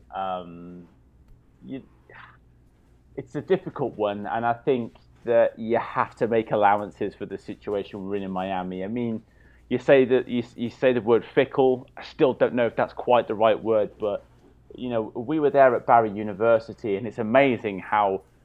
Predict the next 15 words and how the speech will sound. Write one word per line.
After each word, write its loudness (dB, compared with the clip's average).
people -2
are 2
unwilling -2
to -12
make -4
a -8
twenty-minute -8
drive 0
to -12
Barry 2
University -6
to -12
watch -6
the -16
club. -6